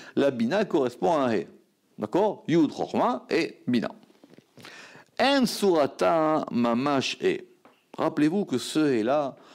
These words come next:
on peut l'écrire de plusieurs manières. On peut écrire Dalet Yud,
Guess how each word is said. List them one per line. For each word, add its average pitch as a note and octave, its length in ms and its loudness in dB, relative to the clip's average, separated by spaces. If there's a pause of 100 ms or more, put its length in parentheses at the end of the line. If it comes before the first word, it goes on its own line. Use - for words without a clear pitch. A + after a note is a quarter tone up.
(220)
on G#2+ 140 -6
peut D3 140 -4
l'écrire C3+ 360 -2
de A2 80 -6
plusieurs A#2 320 -2
manières. F2 380 -4 (920)
On G2+ 100 -4
peut D#2+ 200 -4
écrire A#2+ 560 -2
Dalet F2 480 0 (160)
Yud, C#3 440 0